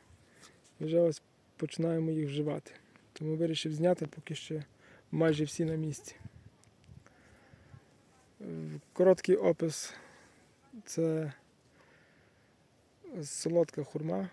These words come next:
взагалі безтанінна, константна солодка.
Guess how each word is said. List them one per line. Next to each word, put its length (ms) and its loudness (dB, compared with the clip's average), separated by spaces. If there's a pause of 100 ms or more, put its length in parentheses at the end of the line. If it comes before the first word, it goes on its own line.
взагалі 320 0
безтанінна, 640 0
константна 520 -2
солодка. 560 -2